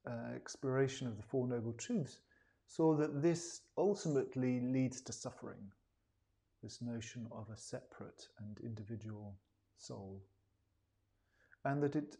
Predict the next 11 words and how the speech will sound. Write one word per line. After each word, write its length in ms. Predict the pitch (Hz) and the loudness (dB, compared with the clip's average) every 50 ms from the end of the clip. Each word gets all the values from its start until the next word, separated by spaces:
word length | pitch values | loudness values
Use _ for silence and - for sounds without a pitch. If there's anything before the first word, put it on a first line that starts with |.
| _ _ | _ _
it 160 | 147 143 143 | -2 -2 2
doesn't 380 | - 170 156 143 131 151 143 - - | 4 2 2 4 2 -2 -4 -4 -4
have 260 | - 143 143 139 127 135 | 0 2 2 2 2 2
any, 480 | 135 135 131 131 127 127 123 120 117 - _ _ _ _ _ _ _ _ _ _ _ _ _ _ _ _ _ _ _ _ | 2 4 4 4 2 2 0 -2 -4 -8 _ _ _ _ _ _ _ _ _ _ _ _ _ _ _ _ _ _ _ _
um, 480 | 127 120 117 117 113 113 113 110 110 104 104 101 101 98 98 95 95 _ _ _ _ _ _ _ _ _ _ _ _ _ _ _ _ _ _ _ _ _ _ _ _ _ _ _ _ _ _ _ _ _ _ _ _ _ _ _ _ _ _ _ _ _ _ _ _ - | -6 -6 -4 -4 -4 -4 -4 -4 -4 -6 -8 -10 -10 -10 -10 -12 -12 _ _ _ _ _ _ _ _ _ _ _ _ _ _ _ _ _ _ _ _ _ _ _ _ _ _ _ _ _ _ _ _ _ _ _ _ _ _ _ _ _ _ _ _ _ _ _ _ -20
I 580 | _ - _ _ _ - _ _ _ _ _ | _ -20 _ _ _ -20 _ _ _ _ _
don't 80 | 113 110 | -14 -14
want 100 | 104 101 | -12 -10
to 60 | 110 | -10
get 140 | 110 113 - | -12 -12 -8
too 140 | - 123 | -8 -10